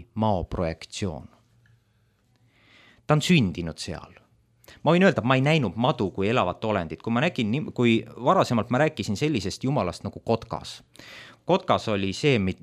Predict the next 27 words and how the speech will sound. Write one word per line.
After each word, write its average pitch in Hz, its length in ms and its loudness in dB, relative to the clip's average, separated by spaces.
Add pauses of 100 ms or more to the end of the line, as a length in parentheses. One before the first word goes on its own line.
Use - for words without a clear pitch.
mida 92 420 0
me 87 140 -4
tajume 107 420 2
läbi 107 220 -2
poliitika 101 560 -4
maailma. 87 460 -4 (280)
Ja 104 80 -6
seal 151 160 2
on 113 80 -2
ka 123 120 0
me-, 104 180 -2
metafoorid, 80 720 -4
et, - 260 -10
äh, 87 280 -2 (520)
inimesed 92 300 -2
räägivad 92 420 0
mõistetes, 101 480 -4
nagu 87 160 -6
me 90 100 -4
asume 92 300 -4
paremal 90 540 -2
ja 82 80 -8
vasakul 92 480 -6
tiival 87 400 -4
ja 82 80 -6
nii 92 100 -4
edasi. - 320 -12